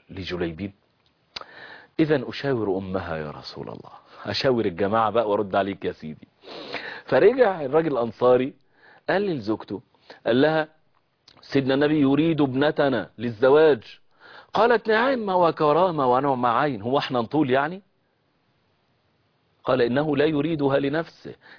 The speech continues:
إنه يريدها لجليبيب". قالت المرأة: "جليبيب؟ إني جليبيب؟ يا خبر، مفيش إلا جليبيب؟ إني"،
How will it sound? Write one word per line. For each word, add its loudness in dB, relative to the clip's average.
إنه 2
يريدها 4
لجليبيب". 0
قالت 0
المرأة: -2
"جليبيب؟ -2
إني 2
جليبيب؟ 2
يا 2
خبر، 2
مفيش -2
إلا 4
جليبيب؟ 0
إني"، 2